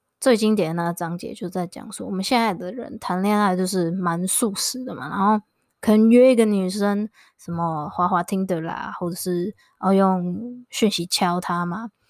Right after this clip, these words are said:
但是，诶，很有趣，这岔个题来聊一件事情，就是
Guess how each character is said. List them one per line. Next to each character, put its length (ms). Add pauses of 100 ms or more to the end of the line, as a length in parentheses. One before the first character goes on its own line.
(280)
但 140
是， 240 (400)
诶， 100
很 200
有 140
趣， 220
这 180
岔 260
个 120
题 220
来 140
聊 200
一 40
件 200
事 140
情， 200
就 100
是 300